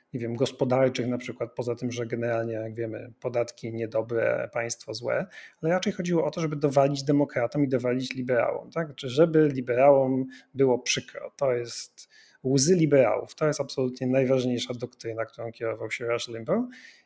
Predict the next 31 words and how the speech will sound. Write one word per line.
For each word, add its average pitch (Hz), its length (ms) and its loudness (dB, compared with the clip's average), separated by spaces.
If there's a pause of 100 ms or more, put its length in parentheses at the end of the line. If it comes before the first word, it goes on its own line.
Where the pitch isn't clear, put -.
(120)
i 262 80 0
którą, 220 400 4
jak 226 220 0
się 233 100 -4
wydaje, 165 360 2
kieruje 156 280 -6
się 165 120 -8
partia 185 420 2
republikańska 123 920 -2
w, 120 260 -14 (400)
od, 135 260 -10 (440)
w - 60 -20
ciągu 127 240 -6
ostatnich 120 340 -4
dwudziestu 120 480 -4
lat 110 220 -4
mniej - 160 -12
więcej. - 400 -16 (760)
E, 131 280 -2
oczywiście 220 440 4
dodajmy, 165 460 8
że 165 340 4
Rush 160 160 0
Limbaugh 143 320 0
przy - 120 -16
tym 151 140 -4
wszystkim 151 540 -6
był, 160 440 -2
e, 156 280 0 (540)
antyestablishmentowym, 151 1500 4 (340)
e, 120 420 -6